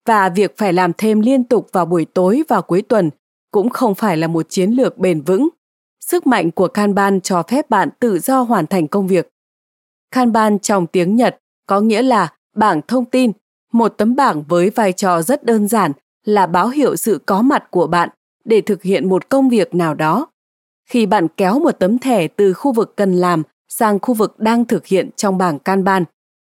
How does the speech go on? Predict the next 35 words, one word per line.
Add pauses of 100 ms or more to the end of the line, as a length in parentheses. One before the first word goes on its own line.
(440)
có
nghĩa
là
bạn
cam
kết
sẵn
sàng
thực
hiện
công
việc
mà
thẻ
đại
diện. (1160)
Số
lượng
thẻ
trong
khu
vực
đang
thực
hiện
cho
thấy (320)
số
lượng
W (160)
I (360)
P (260)
trên
bảng
Kanban.